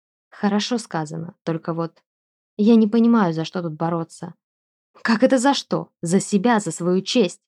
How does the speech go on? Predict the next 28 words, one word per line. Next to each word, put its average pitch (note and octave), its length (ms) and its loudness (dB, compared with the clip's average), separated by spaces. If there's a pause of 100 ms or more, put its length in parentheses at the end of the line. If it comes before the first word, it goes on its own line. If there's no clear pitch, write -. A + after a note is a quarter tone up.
(680)
"Ты A3 100 0
разве G#3 280 2
до G3 100 0
сих G#3 180 -4
пор G#3 180 2
не G#3 100 4
понял, A3+ 320 0
что - 180 -6
это D#3+ 140 -4
бесполезно? E3 760 -6
Тут G#3+ 180 -2
всё A#3 120 -2
схвачено. F#3+ 600 -4 (260)
Эта A3 200 0
академия G#3+ 480 2
не F#3 120 0
просто B3 300 -2
дерево E3 360 -2
с D#3 60 -10
больными D#3+ 440 -4
ветвями, F3 540 -2 (920)
которые E3+ 400 -2
можно E3 260 -4
спилить. F3 580 -4
Оно A3+ 260 4
сгнило G#3+ 360 4
у A3 120 4
корней. A3 500 2